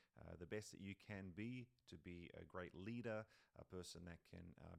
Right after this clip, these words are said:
bring influence and transformation, uh, to the world around you. So hopefully these principles, uh, you will discover a,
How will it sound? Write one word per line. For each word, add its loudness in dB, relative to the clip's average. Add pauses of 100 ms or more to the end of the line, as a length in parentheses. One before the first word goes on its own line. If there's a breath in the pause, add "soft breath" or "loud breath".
bring 0 (240)
influence 2 (120)
and -4
transformation, 0 (340 loud breath)
uh, 0 (140)
to 2
the 2
world 6
around 6
you. -6
So -2
hopefully 2
these 0 (300 loud breath)
principles, 0 (280 loud breath)
uh, 4
you -4
will 2
discover 4 (200)
a, 4